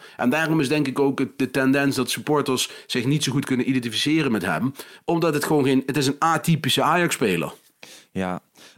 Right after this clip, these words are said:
Speaker 2: ehm, nee, ik heb ook niet zoveel problemen inderdaad met hem. Ik denk dat hij zeker naast de iets wat grillige Gravenberg af en toe, hè, dat is logisch, omdat
Speaker 1: Ja.
Speaker 2: hij nog zo jong is.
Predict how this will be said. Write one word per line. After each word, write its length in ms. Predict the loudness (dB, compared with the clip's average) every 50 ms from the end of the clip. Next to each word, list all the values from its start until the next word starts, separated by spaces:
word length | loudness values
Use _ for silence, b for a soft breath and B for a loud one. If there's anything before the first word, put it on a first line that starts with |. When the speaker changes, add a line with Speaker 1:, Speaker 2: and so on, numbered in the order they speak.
| B
Speaker 2:
ehm, 460 | -4 -2 -2 0 0 0 0 -2 -2
nee, 280 | -2 -2 -2 -2 -2 -4
ik 80 | -4 -4
heb 140 | -2 0
ook 120 | 0 0 2
niet 180 | 0 0 0
zoveel 240 | 0 -2 -2 -4 -4
problemen 640 | -4 -4 -2 0 0 2 2 2 2 2 2 0 0
inderdaad 460 | 0 -2 0 0 0 0 0 0 0
met 240 | 0 0 0 0 0
hem. 160 | 0 0 2
Ik 140 | 0 0 0
denk 200 | -2 -2 -2 -2
dat 140 | -4 -4 -4
hij 200 | -2 -2 -2 -2 B B B
zeker 420 | B 0 2 2 2 2 2 0
naast 340 | 0 2 2 0 0 0 0
de 200 | 2 2 2 2 2
iets 200 | 0 0 0 0
wat 140 | -2 -2
grillige 520 | -2 -2 0 0 2 2 2 2 0 0 -2
Gravenberg 680 | 0 0 0 2 0 0 0 0 0 2 0 0 0 0
af 140 | -2 -2 -2
en 80 | 0
toe, 200 | 0 2 2 2
hè, 80 | 2 2
dat 100 | 0 -2
is 60 | 0
logisch, 480 | 0 0 0 0 0 -2 -2 -4 -2 0
omdat 140 | 0 2 2
Speaker 1:
Ja. 40 | 2
Speaker 2:
hij 80 | 0 0
nog 120 | -2 -2
zo 120 | 0 0 2
jong 260 | 2 2 2 2 2
is. 220 | 2 0 -2 -4